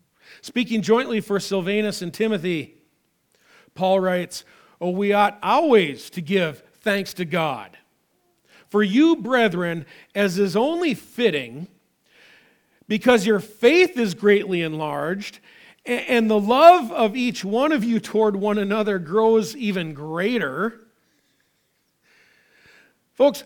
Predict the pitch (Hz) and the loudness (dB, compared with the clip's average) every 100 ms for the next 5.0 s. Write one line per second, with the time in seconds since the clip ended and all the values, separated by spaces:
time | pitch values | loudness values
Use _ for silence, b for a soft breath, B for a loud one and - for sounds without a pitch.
0 | - 240 262 - - 285 349 381 285 - | -2 2 2 0 -2 2 4 4 2 -6
1 | - - 302 349 320 220 190 - 220 180 | -14 -2 2 4 4 2 -4 -8 -6 -4
2 | 196 220 220 220 220 214 214 180 208 208 | -2 -2 0 -2 0 2 2 2 0 0
3 | 180 196 285 311 190 139 208 190 190 147 | -2 -2 -2 -2 -4 -6 -6 -4 -4 -8
4 | 196 359 415 202 - - - - - | -4 0 0 -2 -8 -14 -16 -20 -20